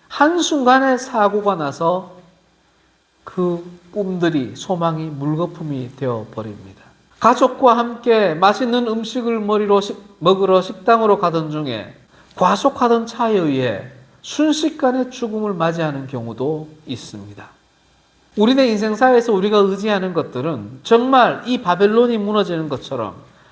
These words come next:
한순간에 무너져 버릴 수 있는 허무한 것들입니다. 나에게는 그런 일이 일어나지 않을 것이라고요?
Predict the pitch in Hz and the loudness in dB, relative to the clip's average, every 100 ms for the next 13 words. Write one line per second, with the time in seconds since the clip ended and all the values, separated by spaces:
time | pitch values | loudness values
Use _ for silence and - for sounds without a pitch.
0 | _ - 285 311 277 277 247 240 262 220 | _ 0 2 2 0 0 2 2 2 -2
1 | 226 220 185 170 165 147 139 127 104 101 | -2 0 0 0 -2 -4 -6 -12 -12 -12
2 | 82 - _ _ _ _ _ _ - - | -14 -18 _ _ _ _ _ _ -16 -6
3 | 143 139 143 175 175 131 - - - - | -4 -2 -4 -4 -8 -10 -12 -16 -18 -20
4 | - - _ _ _ _ _ _ _ _ | -20 -20 _ _ _ _ _ _ _ _
5 | _ _ _ _ _ - 131 190 208 190 | _ _ _ _ _ -4 -2 0 -2 -4
6 | 185 160 185 185 165 147 139 170 170 151 | -8 -8 -6 -4 -4 -4 -4 -4 -6 -4
7 | 147 - 110 143 165 156 - 113 101 117 | -6 -6 -8 -8 -6 -8 -6 -10 -10 -14
8 | - | -14